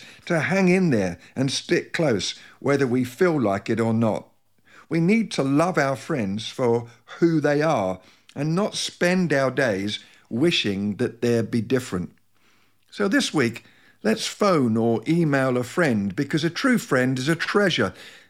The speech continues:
and loneliness is literally punishing. Ironically,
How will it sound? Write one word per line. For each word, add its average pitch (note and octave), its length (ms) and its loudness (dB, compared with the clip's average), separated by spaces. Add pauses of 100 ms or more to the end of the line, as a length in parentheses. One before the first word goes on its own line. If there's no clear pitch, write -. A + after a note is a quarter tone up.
and E3 180 4
loneliness D#3 640 2
is A#2 160 -4
literally A#2+ 580 -2
punishing. A#2+ 680 -4 (480)
Ironically, B2+ 760 0